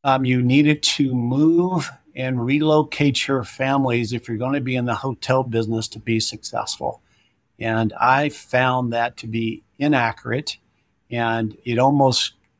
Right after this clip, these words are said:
made me change my career 'cause I thought that was not the type of family I wanted to be, as someone who had to relocate and move everywhere. And I think, um, there's certainly parts of our industry where people have had to do that, but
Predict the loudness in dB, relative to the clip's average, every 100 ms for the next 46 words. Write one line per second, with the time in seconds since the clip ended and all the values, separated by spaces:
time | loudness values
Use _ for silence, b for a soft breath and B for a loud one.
0 | _ -6 -4 -2 -2 -2 0 0 -2 -6
1 | -8 -6 -4 -2 -2 -4 -4 -2 0 0
2 | 0 -2 -4 -4 -2 0 0 -6 -6 -2
3 | -2 -4 -2 2 4 4 2 0 0 0
4 | 0 -2 -6 -10 -12 _ _ -2 0 2
5 | 0 0 0 -2 -2 -4 -4 -4 0 2
6 | 2 0 -2 0 0 0 0 -2 -6 -6
7 | -4 -4 -4 -4 -6 -6 -6 -6 -6 -6
8 | -6 -4 0 0 2 0 -2 _ _ 0
9 | 0 2 2 2 0 -2 -2 -4 -6 -8
10 | -4 0 0 0 -4 -2 -2 -2 -2 -4